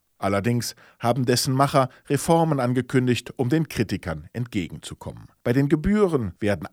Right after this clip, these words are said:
hundert Millionen Franken eingespart und die Hälfte der Gebührengelder wird künftig für Informationssendungen verwendet. Auf den Webseiten der öffentlich-rechtlichen Sender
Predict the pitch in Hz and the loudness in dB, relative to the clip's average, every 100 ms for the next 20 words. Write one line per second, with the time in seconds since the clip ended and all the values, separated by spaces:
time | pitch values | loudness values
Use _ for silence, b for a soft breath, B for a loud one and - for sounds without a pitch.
0 | 104 107 110 110 98 113 110 110 117 113 | -2 0 2 2 0 0 2 2 2 -2
1 | - 127 143 123 117 120 123 - 120 117 | -2 -2 -2 -4 -2 -2 -2 0 2 2
2 | - B B B B 131 156 151 156 - | 0 B B B B 0 4 4 4 2
3 | 120 101 113 90 107 107 104 98 101 92 | 0 0 -2 0 -2 -2 -2 0 -2 -4
4 | B - 139 - 107 - 92 - - b | B -6 -2 0 0 0 -6 -8 -14 b
5 | - - - - 151 - 101 87 - 80 | -8 -8 -6 -2 -2 0 -2 -4 -8 -10
6 | 76 64 - 82 67 69 - - - - | -10 -12 -12 -12 -12 -18 -20 -20 -16 -6
7 | 90 - 90 104 170 - 131 113 110 92 | -6 -6 -4 -2 -2 2 4 4 0 -4
8 | 92 98 107 101 98 101 - 107 95 107 | -4 -4 -4 -4 -4 -4 -4 -6 -6 -4
9 | 101 110 120 | 0 0 2